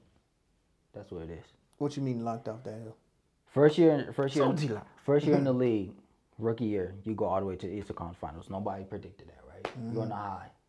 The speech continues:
Speaker 2: Mm-hmm.
Speaker 1: Boom. Great. You feel good. You come back the next year. Next year, which I believe was twenty nineteen, they lose in the second round.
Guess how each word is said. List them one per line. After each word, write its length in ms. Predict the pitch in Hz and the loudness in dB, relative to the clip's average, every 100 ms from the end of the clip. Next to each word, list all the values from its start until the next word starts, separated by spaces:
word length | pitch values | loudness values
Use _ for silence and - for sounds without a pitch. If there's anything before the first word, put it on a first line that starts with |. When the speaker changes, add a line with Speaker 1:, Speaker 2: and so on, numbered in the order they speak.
| _ - | _ -12
Speaker 2:
Mm-hmm. 100 | 107 | -4
Speaker 1:
Boom. 240 | 113 92 - _ _ 98 | -4 -4 -10 _ _ -12
Great. 300 | 104 175 - - - | 0 0 0 -8 -12
You 120 | 113 | -10
feel 200 | 110 139 | -4 -2
good. 380 | 135 117 135 135 - 110 | 2 2 2 0 -10 -14
You 80 | 120 | -14
come 200 | 113 120 | -4 2
back 200 | 123 120 | 4 2
the 60 | 123 | 2
next 260 | 120 117 - | -2 -2 -2
year. 180 | 117 120 | 0 0
Next 280 | 110 120 - | 0 -4 -4
year, 260 | 127 131 131 - _ _ _ - | -4 -4 -8 -20 _ _ _ -4
which 280 | 110 107 | -4 -2
I 100 | 110 | -4
believe 220 | 104 104 101 | -2 -2 -2
was 100 | 98 | -4
twenty 240 | - 104 | -8 -6
nineteen, 580 | 98 98 - 113 120 117 | -6 -8 -6 -4 -4 -4
they 120 | 95 | -6
lose 320 | 95 98 98 | -6 -6 -8
in 80 | 98 | -10
the 80 | 92 | -10
second 260 | 92 95 90 | -10 -10 -10
round. 380 | 90 90 98 | -10 -10 -12